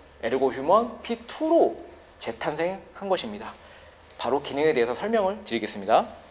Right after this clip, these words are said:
이 드리프트 틸트 같은 경우에는 굉장히 많은 기능이 숨어 있는데요.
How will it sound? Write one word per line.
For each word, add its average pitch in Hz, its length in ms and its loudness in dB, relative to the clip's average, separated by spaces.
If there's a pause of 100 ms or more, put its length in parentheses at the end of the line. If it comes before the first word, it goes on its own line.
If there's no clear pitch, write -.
(840)
이 139 140 -4
드리프트 214 420 2
틸트 196 240 0
같은 151 260 4
경우에는 135 680 4 (200)
굉장히 147 340 4
많은 147 320 4
기능이 139 260 -2
숨어 247 260 4
있는데요. 120 460 2